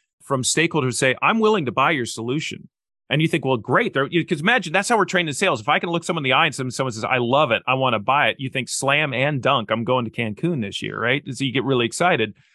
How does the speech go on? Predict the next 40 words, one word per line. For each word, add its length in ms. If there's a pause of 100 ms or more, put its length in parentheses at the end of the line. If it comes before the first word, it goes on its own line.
(180)
But 100
if 140
you 100
ask 180
them 100
a 60
follow-on 640
question, 340
which 140
is 80
not, 160
"Are 100
you 160
willing 260
to 80
buy 280
it?" 140
but, 100
"Are 140
you 160
willing 300
to 60
go 160
down 320
the 100
hall 380
and 160
fight 380
for 220
it? 80
Are 100
you 160
willing 160
to 60
put 180
your 80
credibility 580
on 120
the 80
line 460